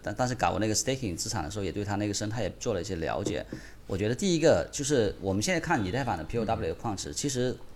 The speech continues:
Speaker 1: 打包权在矿池嘛，对吧？其实矿池也是高度集中的，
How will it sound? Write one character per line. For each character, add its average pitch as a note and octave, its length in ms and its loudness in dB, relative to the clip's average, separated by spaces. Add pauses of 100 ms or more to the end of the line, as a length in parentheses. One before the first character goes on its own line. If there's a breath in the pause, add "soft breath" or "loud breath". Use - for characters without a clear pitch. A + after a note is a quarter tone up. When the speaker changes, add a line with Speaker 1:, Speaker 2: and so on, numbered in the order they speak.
(120)
Speaker 1:
打 F2+ 120 6
包 C3 200 4
权 F2+ 260 -2
在 G#2+ 100 -2
矿 G#2+ 240 -4
池 - 220 -8
嘛， D2+ 100 -8
对 E2 120 -8
吧？ C#2+ 100 -6
其 D#3 180 0
实 D#3 60 -2
矿 - 180 0
池 G#2+ 140 0
也 F#2 40 -2
是 G2+ 60 -2
高 A2+ 140 2
度 B2 80 -4
集 D#2 160 -6
中 F2+ 220 -6
的， F#2 120 -6